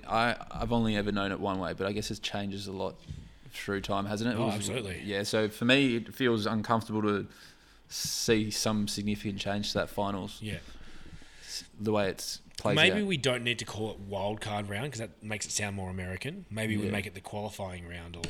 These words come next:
Speaker 1: Yeah.
Speaker 2: something like that to make it our own, like we did with Gather Round instead of calling it Magic Round.
Speaker 1: Yeah.
Speaker 2: So make it our own, but I think it will eventually happen.
Speaker 1: Yeah.
Speaker 2: 'Cause once two more teams come in, you can't,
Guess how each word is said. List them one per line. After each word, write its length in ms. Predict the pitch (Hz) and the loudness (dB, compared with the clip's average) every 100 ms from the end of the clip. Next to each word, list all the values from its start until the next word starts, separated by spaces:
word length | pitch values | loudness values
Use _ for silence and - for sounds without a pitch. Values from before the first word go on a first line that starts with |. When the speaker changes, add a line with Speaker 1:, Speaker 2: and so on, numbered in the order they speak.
| 107 | -2
Speaker 1:
Yeah. 400 | 104 98 95 92 - - | 2 2 2 0 -4 -12
Speaker 2:
something 280 | - 107 104 | -6 -4 -2
like 160 | 101 95 | -2 -2
that 240 | 101 - | -4 -4
to 60 | 98 | -8
make 220 | 98 95 | -8 -8
it 80 | 90 - - - - - | -12 -18 -20 -20 -16 -6
our 180 | 101 107 | -2 0
own, 160 | 107 | 0
like 160 | 131 143 | 2 2
we 60 | |
did 80 | 127 | 2
with 100 | 113 | 2
Gather 240 | 113 113 107 | 2 2 2
Round 240 | 95 87 | -2 -4
instead 220 | 92 104 | -4 -6
of 60 | 92 | -6
calling 200 | 110 101 | -6 -6
it 40 | 98 | -4
Magic 300 | 101 95 101 | -2 -4 -4
Round. 340 | 95 85 85 - | -8 -8 -12 -8
Speaker 1:
Yeah. 220 | 110 110 - - - | 0 2 2 -4 -14
Speaker 2:
So 160 | - 104 101 | -4 -4 -2
make 240 | 135 156 | 0 4
it 80 | 139 | 6
our 160 | 113 113 | 6 6
own, 340 | 120 101 120 | 4 2 -2
but 300 | 110 104 92 - - | 0 0 0 -8 -6
I 80 | 104 | -4
think 180 | 120 107 | -4 -4
it 80 | 98 | -4
will 160 | 95 | -6
eventually 340 | 92 90 - 85 | -6 -6 -6 -6
happen. 320 | 78 80 85 - - | -10 -12 -18 -20 -10
Speaker 1:
Yeah. 200 | 104 101 78 - - | -2 -2 -2 -8 -8
Speaker 2:
'Cause 140 | 113 | -2
once 440 | 127 151 - - - - - | 2 2 0 -4 -6 -14 -8
two 140 | - 127 | -2 0
more 140 | 113 | 0
teams 300 | - 107 104 | 0 0 -4
come 200 | - 104 | -4 -4
in, 160 | 101 92 | -2 -4
you 100 | 104 | -4
can't, 280 | 120 120 | -4 -6